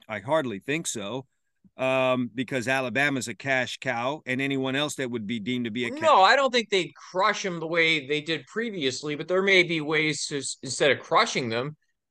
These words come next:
Speaker 2: you, you penalize them, you know, where, where it makes it more difficult. Like, hey, you lose five scholarships. You're not gonna get the stuff with all the nonsense, like you can't go to bowl games, but you take away five,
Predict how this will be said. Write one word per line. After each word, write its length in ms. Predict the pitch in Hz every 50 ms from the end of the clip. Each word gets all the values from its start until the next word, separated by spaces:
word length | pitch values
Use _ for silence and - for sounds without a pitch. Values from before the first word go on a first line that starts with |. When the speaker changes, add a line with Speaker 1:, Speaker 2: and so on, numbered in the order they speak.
| _ _ _ _ _ _ _ _ _ _ _ _
Speaker 2:
you, 220 | - 165 170 151 - -
you 180 | 147 156 151 143
penalize 760 | - - 180 175 170 165 156 156 151 143 139 143 143 135 135
them, 340 | 143 135 131 127 131 120 - -
you 120 | 151 147
know, 120 | 131 117 117
where, 260 | 120 127 123 113 - -
where 360 | 139 143 131 127 123 120 - -
it 180 | 123 123 - -
makes 260 | 139 147 135 - -
it 80 | 135
more 160 | 120 135 131 135
difficult. 420 | 165 165 - 139 - - 113 87
Like, 120 | 110 117
hey, 140 | 117 170 147
you 200 | 131 123 131 139
lose 240 | 139 143 139 131 123
five 240 | - 139 127 123 120
scholarships. 640 | - - 139 127 113 107 98 101 - 87 82 -
You're 80 | 190 202
not 160 | 226 220 208
gonna 140 | 208 175 160
get 200 | 143 156 151 151
the 80 | - 127
stuff 320 | - - 151 135 131 -
with 100 | 131 127
all 160 | 120 123 123
the 100 | 123 120
nonsense, 500 | 117 120 117 113 113 113 - 120 113 113
like 180 | 113 110 110 -
you 80 | 113 104
can't 260 | - 127 123 120 -
go 140 | - 120 117
to 80 | 113
bowl 360 | 107 107 117 113 110 110 113
games, 380 | 110 107 110 110 107 107 107 - - _ _ _ _ _ _ _ _ _ -
but 340 | - 302 294 285 - - - _ _ _ -
you 140 | 233 285
take 260 | - - 269 226 220 196
away 220 | 196 185 175 165
five, 320 | 160 - 175 147 143 139